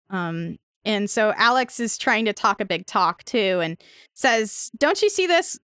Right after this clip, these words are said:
Don't you see what this is? Two groups of superheroes meet, have a super misunderstanding, then fight?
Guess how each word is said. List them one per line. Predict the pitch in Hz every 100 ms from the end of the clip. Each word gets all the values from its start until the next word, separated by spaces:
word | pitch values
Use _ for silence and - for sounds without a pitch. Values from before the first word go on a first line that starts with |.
| -
Don't | 294 311
you | 359
see | - 320
what | 320
this | 269 247
is? | 254 285 277
Two | - 330
groups | 277 330 -
of | 277
superheroes | 302 - 294 262 240 226
meet, | 220 254
have | - 254
a | 226
super | - 311 302
misunderstanding, | 269 269 254 220 - 226 269 285
then | 220
fight? | - 240 262 359